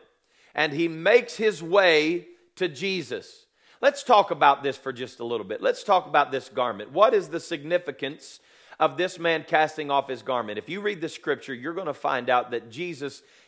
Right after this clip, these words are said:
does not waste words. The word of God does not waste words. This book is divinely inspired, so there are no words that are wasted in here. And there are always principles that are underlying in the scripture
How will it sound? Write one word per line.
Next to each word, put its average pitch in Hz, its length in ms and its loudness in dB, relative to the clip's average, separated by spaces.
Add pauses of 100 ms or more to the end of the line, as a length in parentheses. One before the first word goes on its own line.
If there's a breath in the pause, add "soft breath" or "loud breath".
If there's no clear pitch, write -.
does 156 200 -2
not 135 280 -2
waste 143 500 -4
words. 113 520 -4
The 127 100 -4
word 185 240 0
of 131 160 -6
God 143 280 4
does 123 160 -10
not 131 200 -4
waste 127 260 -2
words. 104 260 -6
This 196 220 -2
book 151 380 -2 (260 loud breath)
is 147 160 -4
divinely 165 680 2
inspired, 127 760 2
so 147 220 -2
there 143 180 2
are 123 140 2
no 165 240 0
words 160 380 0
that 147 120 2
are 131 100 0
wasted 131 520 -4
in 117 120 -8
here. 98 280 -10 (360 soft breath)
And 135 140 -6
there 139 160 2
are 135 80 2
always 208 400 4
principles 151 640 -6
that 131 140 0
are 127 120 -2
underlying 143 720 0 (360 soft breath)
in 160 180 -4
the 151 100 -6
scripture 143 680 -4